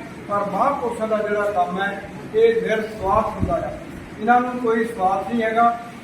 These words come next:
ਪਰਮਾਤਮਾ ਦੇ ਨਾਲ ਜੋੜਨਾ ਤੇ ਬੀਬੀਆਂ ਭੈਣਾਂ ਨੂੰ ਖਾਸ ਤੌਰ ਤੇ ਆਪਣੇ ਪੈਰਾਂ ਦੇ ਉੱਪਰ ਆਪ ਖੜਾ ਕਰਨਾ। ਮੈਂ ਕਹਾਂਗਾ ਕਿ ਅੱਜ ਦੇ ਯੁੱਗ ਦੇ ਵਿੱਚ ਇਹ ਬਹੁਤ ਵੱਡਾ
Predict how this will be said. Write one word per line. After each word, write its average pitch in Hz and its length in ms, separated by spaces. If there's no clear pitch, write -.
ਪਰਮਾਤਮਾ 190 580
ਦੇ 233 60
ਨਾਲ 226 280
ਜੋੜਨਾ 226 340
ਤੇ 226 200
ਬੀਬੀਆਂ 233 520
ਭੈਣਾਂ 202 300
ਨੂੰ 214 180
ਖਾਸ 190 220
ਤੌਰ 220 320
ਤੇ 226 180
ਆਪਣੇ 214 300
ਪੈਰਾਂ 202 260
ਦੇ 214 120
ਉੱਪਰ - 380
ਆਪ 185 160
ਖੜਾ 202 140
ਕਰਨਾ। - 380
ਮੈਂ 202 160
ਕਹਾਂਗਾ 220 500
ਕਿ 240 120
ਅੱਜ 196 160
ਦੇ 220 100
ਯੁੱਗ 190 240
ਦੇ 220 100
ਵਿੱਚ 214 280
ਇਹ 247 300
ਬਹੁਤ 214 400
ਵੱਡਾ 196 280